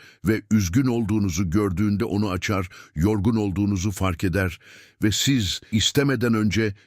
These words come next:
yardım teklif eder. Çocukluğunuzdan hikayeleri hatırlar ve bazen sohbette onları anar. Bu tür dikkat duygusal olgunluk ve kişiliğinize içten ilgi gerektirir.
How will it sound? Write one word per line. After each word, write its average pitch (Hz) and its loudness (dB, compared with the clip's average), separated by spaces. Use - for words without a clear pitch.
yardım 107 2
teklif 82 -4
eder. 64 -8
Çocukluğunuzdan 101 0
hikayeleri 101 0
hatırlar 95 -2
ve 90 0
bazen 117 0
sohbette 101 -2
onları 107 -2
anar. 78 -2
Bu 139 2
tür 92 0
dikkat 113 -4
duygusal 107 0
olgunluk 101 0
ve 98 0
kişiliğinize 107 0
içten 110 0
ilgi 80 0
gerektirir. 67 -6